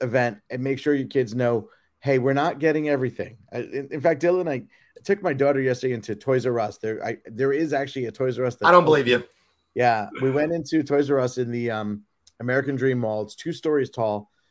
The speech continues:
Speaker 1: And would you believe we walked in and out and didn't buy anything? Now, we were there for
Speaker 2: That's
Speaker 1: thirty
Speaker 2: good
Speaker 1: minutes,
Speaker 2: parenting.
Speaker 1: up and down all the aisles. Yeah. So the point is, set the tone in advance. Uh, my daughter knew she was not getting anything, but we we're gonna look around,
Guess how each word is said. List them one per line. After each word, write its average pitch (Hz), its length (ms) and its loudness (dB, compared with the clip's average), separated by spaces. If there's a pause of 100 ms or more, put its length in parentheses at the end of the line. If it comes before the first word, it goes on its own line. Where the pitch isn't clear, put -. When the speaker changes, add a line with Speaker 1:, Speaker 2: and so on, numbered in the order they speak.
(320)
Speaker 1:
And 139 100 -2
would 143 120 0
you 156 80 4
believe 156 240 4
we 143 100 4
walked 131 280 0
in 147 100 0
and 143 120 -2
out 127 200 -4
and 107 140 -10
didn't 123 240 -2
buy 110 200 2
anything? 95 380 -8
Now, 113 80 -6
we 143 160 2
were 156 100 4
there 156 160 6
for 127 300 -2 (280)
Speaker 2:
That's 156 160 6
Speaker 1:
thirty - 40 4
Speaker 2:
good 156 160 8
Speaker 1:
minutes, 185 280 10
Speaker 2:
parenting. 135 160 2
Speaker 1:
up 131 140 -4
and 123 120 -14
down 123 160 4
all 123 140 2
the 113 120 0
aisles. 117 360 -2
Yeah. 127 280 0 (600)
So 160 380 6
the 156 140 4
point 208 420 0
is, 123 360 0 (400)
set - 440 0
the 160 400 2 (180)
tone 185 420 2
in 131 140 0
advance. 131 520 -2
Uh, 127 180 -4
my 131 120 2
daughter 147 280 2
knew 147 260 2
she 143 180 -4
was 143 140 -2
not 151 200 -6
getting 180 320 2
anything, 123 300 -2
but 123 100 0
we 120 60 -2
we're 139 100 2
gonna 160 140 0
look 185 180 0
around, 170 460 2